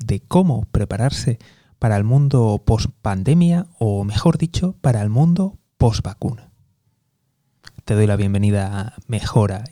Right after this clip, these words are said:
y Emprende. Me llamo José García, soy economista colegiado y, bueno,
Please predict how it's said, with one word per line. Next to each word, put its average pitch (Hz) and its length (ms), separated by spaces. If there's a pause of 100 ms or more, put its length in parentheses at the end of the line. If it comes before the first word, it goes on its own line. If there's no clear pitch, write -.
y - 80
Emprende. 180 640 (480)
Me 110 80
llamo 95 300
José - 360
García, 110 520
soy 101 180
economista 104 680
colegiado 139 720
y, 165 140
bueno, 180 220